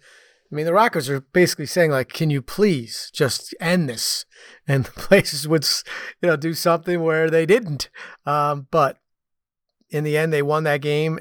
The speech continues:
Uh, there was no drama at the end. And now you head off and you have to play Memphis at home. And I, you know, I love Ja Morant probably more than you do, and you like him a lot.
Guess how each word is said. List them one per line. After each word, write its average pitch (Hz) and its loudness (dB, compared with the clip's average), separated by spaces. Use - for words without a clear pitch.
Uh, 123 0
there - -2
was 123 0
no 147 0
drama 147 0
at 139 -4
the 135 -2
end. 139 -2
And 131 -4
now 139 0
you 170 -2
head 165 0
off 170 0
and 135 -8
you 147 4
have 139 4
to - -10
play 151 -2
Memphis 147 -2
at 139 2
home. 147 0
And 135 0
I, 151 0
you 165 -4
know, 165 0
I 143 0
love 147 -2
Ja 147 0
Morant 143 -2
probably 139 0
more 147 0
than 139 -2
you 156 -2
do, 156 0
and 135 0
you 151 -2
like 170 2
him 151 -6
a 160 -4
lot. 185 2